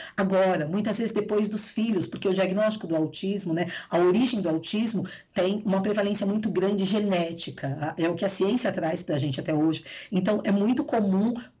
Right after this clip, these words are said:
pais receberem o diagnóstico dos filhos e, e muitas vezes eles, né, conversam com os médicos: "Não, mas eu era desse jeito quando eu era criança", e aí você descobre que aquele pai também está dentro do espectro.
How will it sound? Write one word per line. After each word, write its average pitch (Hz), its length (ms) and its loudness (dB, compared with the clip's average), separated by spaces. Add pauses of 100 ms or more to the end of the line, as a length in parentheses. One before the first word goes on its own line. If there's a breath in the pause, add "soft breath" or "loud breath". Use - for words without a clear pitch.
pais 208 340 2
receberem 190 520 -2
o 196 80 -2
diagnóstico 160 520 -2
dos 170 200 -8
filhos 247 400 0
e, 196 200 -2
e 214 120 2
muitas 226 340 2
vezes 220 240 2
eles, 226 260 -2
né, 262 200 2
conversam 226 420 0
com 240 60 -2
os 208 60 -2
médicos: 202 360 0
"Não, 571 120 0
mas 226 160 0
eu 190 140 4
era 277 200 2
desse 269 240 -2
jeito 226 420 -2 (260 loud breath)
quando 196 180 2
eu 185 60 4
era 185 100 4
criança", 202 500 -2
e 320 100 0
aí 311 60 0
você 302 240 0
descobre 254 640 0
que - 260 -8
aquele 254 240 2
pai 254 360 0
também 233 400 0
está 220 200 0
dentro 175 200 -2
do - 80 -10
espectro. 147 640 -4